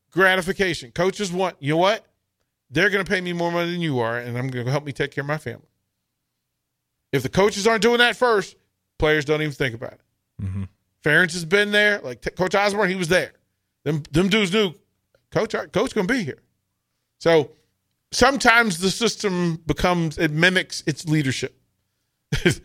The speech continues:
Speaker 1: Lincoln Public School, if this is what's going on, it's mimicking what the adults have put in play. And it shows up because if,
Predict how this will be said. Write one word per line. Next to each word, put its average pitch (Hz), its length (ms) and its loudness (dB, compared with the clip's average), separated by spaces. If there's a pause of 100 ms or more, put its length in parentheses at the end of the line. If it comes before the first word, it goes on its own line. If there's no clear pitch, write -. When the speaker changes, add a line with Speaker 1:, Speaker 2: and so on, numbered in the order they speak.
(340)
Speaker 1:
Lincoln 196 300 2
Public 208 260 2
School, 214 220 0
if 131 100 -2
this 156 220 0
is 180 80 -4
what's 214 180 2
going 240 280 4
on, 202 380 0 (400)
it's 131 160 -20
mimicking 208 680 -4
what 156 260 -4
the 143 100 -4
adults 170 420 -2
have 175 160 -10
put 170 160 -8
in 151 120 -10
play. 139 260 -4 (640)
And 147 220 -2
it 143 160 -8
shows 180 400 -2
up 160 360 -4
because 135 520 -8
if, 139 300 -4